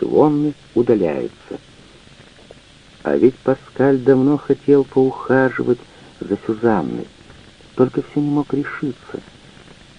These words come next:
Как же она догадалась? Может, она и не догадывалась? Нет, конечно, догадалась. А иначе как же? Он хотел только поухаживать,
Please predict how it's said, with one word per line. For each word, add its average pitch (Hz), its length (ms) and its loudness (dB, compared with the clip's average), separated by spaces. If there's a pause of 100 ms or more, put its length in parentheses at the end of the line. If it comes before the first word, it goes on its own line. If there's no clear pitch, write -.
(140)
Как 139 260 -2
же 151 140 -6
она 151 240 -4
догадалась? 151 800 0 (1040)
Может, 82 300 0
она 92 280 -2
и 98 80 -4
не 90 160 -2
догадывалась? 107 720 -2 (880)
Нет, 92 560 -2
конечно, 110 600 -2
догадалась. 110 720 2 (640)
А 64 100 0
иначе 131 380 0
как 139 300 2
же? - 160 -10 (840)
Он 117 200 4
хотел 127 400 2
только 127 400 -2
поухаживать, 92 880 0